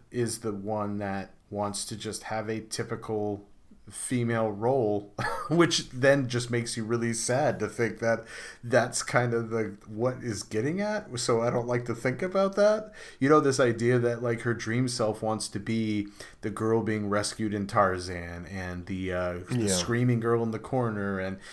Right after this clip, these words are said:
Speaker 1: even though she, you know, she can be anything, she does choose to be lots of feminine idealized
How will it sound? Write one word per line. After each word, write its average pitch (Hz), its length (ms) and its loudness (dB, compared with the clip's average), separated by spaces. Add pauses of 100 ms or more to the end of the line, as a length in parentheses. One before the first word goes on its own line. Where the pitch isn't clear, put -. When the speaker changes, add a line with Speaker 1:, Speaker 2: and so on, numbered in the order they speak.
(160)
Speaker 1:
even 135 260 2
though 139 140 2
she, 131 160 0
you 120 260 -2
know, 110 140 -2
she 127 180 -2
can 123 180 0
be 117 220 2
anything, 104 600 0 (300)
she 127 200 -2
does 139 280 0
choose 139 500 -2
to 101 100 -4
be 101 640 0 (680)
lots 107 600 0
of 101 500 -2
feminine 113 640 -2
idealized 104 1200 -2